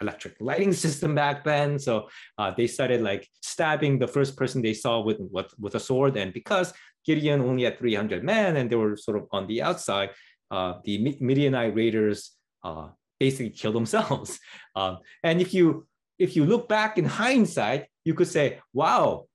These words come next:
uh, that's a strategy that actually could work in, in, in that context." And it shouldn't be too surprising, knowing all of these different vari-, uh, variables, that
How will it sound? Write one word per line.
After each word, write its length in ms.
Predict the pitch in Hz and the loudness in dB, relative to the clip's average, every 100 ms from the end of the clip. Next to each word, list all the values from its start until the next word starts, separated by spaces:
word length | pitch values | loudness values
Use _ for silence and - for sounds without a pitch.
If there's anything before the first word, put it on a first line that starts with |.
| _ | _
uh, 320 | 113 107 95 113 | -4 -2 -2 -4
that's 280 | 110 202 392 | 0 0 2
a 40 | |
strategy 600 | - - 220 214 202 202 151 | 0 0 2 2 2 2 0
that 320 | 156 156 - | 0 -2 -4
actually 520 | 147 160 - - 196 | -8 -6 -8 -2 -2
could 280 | - 196 175 | 0 2 2
work 480 | 131 127 185 175 - | 2 2 4 4 2
in, 320 | 135 123 127 | -2 -2 -2
in, 200 | 127 127 | -2 0
in 140 | 127 131 | 2 2
that 200 | 135 131 | 0 -2
context." 500 | 185 190 165 104 - | 0 0 0 -4 0
And 120 | 139 | 0
it 60 | 139 | 2
shouldn't 360 | - 240 240 | 0 0 0
be 200 | 233 220 _ | -2 -4 _
too 260 | - 254 269 | -4 2 4
surprising, 920 | 269 214 - 214 202 185 113 123 135 - - | 2 -2 -2 2 4 2 0 -2 -2 -6 -2
knowing 320 | 135 165 170 | 2 4 4
all 200 | 147 147 | 4 2
of 100 | 139 | 2
these 180 | 127 117 | 0 -4
different 280 | 117 - 107 | -6 -6 -2
vari-, 300 | 95 - 127 | -4 -4 -6
uh, 260 | 143 123 104 | -6 -4 -4
variables, 540 | 107 104 92 123 135 | 2 2 2 0 -4
that 120 | 117 | -6